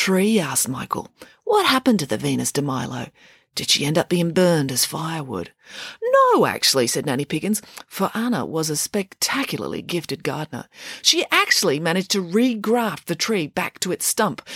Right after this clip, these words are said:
by using a prodigious amount of sticky tape.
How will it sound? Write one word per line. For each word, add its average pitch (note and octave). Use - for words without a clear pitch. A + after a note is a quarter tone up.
by G#3
using A3+
a A3
prodigious G3
amount G3
of -
sticky -
tape. -